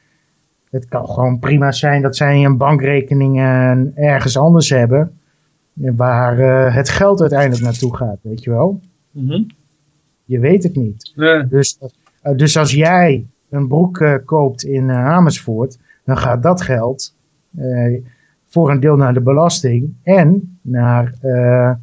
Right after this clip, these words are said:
Speaker 1: en naar, eh, het buitenland.
Speaker 2: Mhm.
Speaker 1: In de meeste gevallen. Eh, maar als je gewoon een lokale zwarte economie hebt,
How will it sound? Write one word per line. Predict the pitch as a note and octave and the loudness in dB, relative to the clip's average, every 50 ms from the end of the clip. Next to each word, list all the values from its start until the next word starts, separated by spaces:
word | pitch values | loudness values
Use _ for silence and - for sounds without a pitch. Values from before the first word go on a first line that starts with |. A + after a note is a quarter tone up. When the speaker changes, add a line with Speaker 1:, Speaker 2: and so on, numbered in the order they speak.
| - _ _ _ _ _ _ | -14 _ _ _ _ _ _
Speaker 1:
en | F#3 F#3 F#3 E3 C#3+ | 2 4 4 4 4
naar, | B2+ B2+ B2+ B2 B2 A#2+ B2 | 4 2 2 2 0 0 2
eh, | C3 C3 C3 C3 C3 C3 C3 C3 C3+ D#3 D3 | 2 4 4 4 4 4 2 2 0 -2 -2
het | D3 C#3+ | -2 0
buitenland. | C3+ E3+ F3 G3 G3 D#3+ D3+ C3+ A2 G2+ G#2 F#2 - _ _ _ | 2 2 2 2 2 2 2 0 0 -2 -6 -12 -16 _ _ _
Speaker 2:
Mhm. | _ - D3+ C3 C#3 D#3 F3+ G3 F#3+ | _ -12 -10 -8 -8 -6 -8 -8 -6
Speaker 1:
In | C#3 C#3 D3 | -4 0 2
de | D#3+ | 4
meeste | E3+ F#3 G3 G#3 - - F3 | 4 4 4 2 0 -2 -4
gevallen. | - F3 F3 E3+ D#3 C#3+ B2 G#2 G#2 G2+ G#2 - _ _ _ _ _ _ _ _ _ _ _ _ _ _ _ _ _ _ _ _ _ _ _ _ _ _ _ _ _ _ - - - - _ D3 C#3 C#3 - _ | -4 -4 -2 0 0 0 0 -2 -6 -12 -16 -20 _ _ _ _ _ _ _ _ _ _ _ _ _ _ _ _ _ _ _ _ _ _ _ _ _ _ _ _ _ _ -8 -8 -8 -10 _ -20 -20 -20 -20 _
Eh, | _ E3+ E3 E3 E3 D#3+ D#3+ D#3+ | _ 0 2 2 2 2 2 2
maar | E3 E3 D#3 E3 E3+ F3 F3 F3 E3 | 0 0 0 0 0 0 0 0 0
als | F3 F3+ F3+ | -2 -2 -2
je | - F3 | -2 -4
gewoon | E3 F#3 F#3 F3 F3+ F3 F3 E3+ D#3 D3 - - _ _ _ _ _ _ | -2 0 0 2 4 4 4 2 0 -2 -6 -10 _ _ _ _ _ _
een | - E3 D#3 D#3 | -8 -4 -2 0
lokale | D#3+ D#3+ D#3 - F3+ F#3 G3 G3+ F#3 D#3 D3 C3+ B2+ | 0 0 0 0 0 2 2 2 2 2 0 -2 -2
zwarte | A#2+ - - E3 F#3 F3+ F3+ D#3+ D3 | -6 -4 -2 -2 0 0 -2 -4 -4
economie | D#3 D#3 D#3 D3+ - C#3 C#3 C#3 D3+ F#3 G#3+ G#3 E3 C3 | -2 -4 -4 -4 -4 -6 -4 0 0 2 2 2 2 0
hebt, | B2 A#2 C#3+ F3+ - - - - | 0 -4 -4 -6 -8 -14 -20 -20